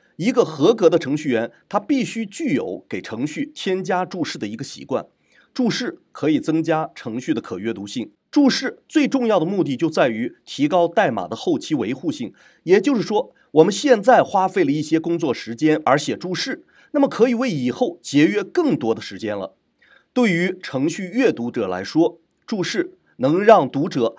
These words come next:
更清晰地了解程序的目的以及设计者的思路。对于企业来说，当人员接替时，它能够保证稳定的过渡。注释它也有自己的一套原则，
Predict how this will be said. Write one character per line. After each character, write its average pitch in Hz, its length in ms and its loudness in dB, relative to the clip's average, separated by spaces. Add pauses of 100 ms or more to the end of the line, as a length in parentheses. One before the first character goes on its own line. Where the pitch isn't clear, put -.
(120)
更 240 240 0
清 277 320 2
晰 277 160 -2
地 185 100 4
了 110 240 2
解 117 140 -4
程 107 240 -8
序 165 100 -8
的 185 60 -2
目 247 220 -2
的 98 180 -8 (160)
以 123 160 -6
及 117 300 -6 (160)
设 - 340 2
计 127 160 -4
者 107 160 -4
的 - 80 -12
思 180 220 -2
路。 202 240 -6 (340)
对 180 180 2
于 160 80 0
企 151 220 -6
业 135 100 2
来 127 160 2
说， 123 360 -4 (560)
当 214 260 8
人 160 220 8
员 185 280 4
接 277 220 0
替 202 180 2
时， - 360 -6
它 214 120 0
能 214 100 0
够 214 120 6
保 101 220 0
证 160 260 -2
稳 120 340 4
定 262 220 0
的 123 80 2
过 165 180 2
渡。 170 280 -8 (440)
注 294 160 6
释 - 360 -2 (120)
它 175 180 2
也 175 100 4
有 107 180 0
自 180 240 -10
己 101 140 -10
的 87 80 -10
一 113 80 -4
套 139 180 -4
原 107 240 -6
则， 92 300 -8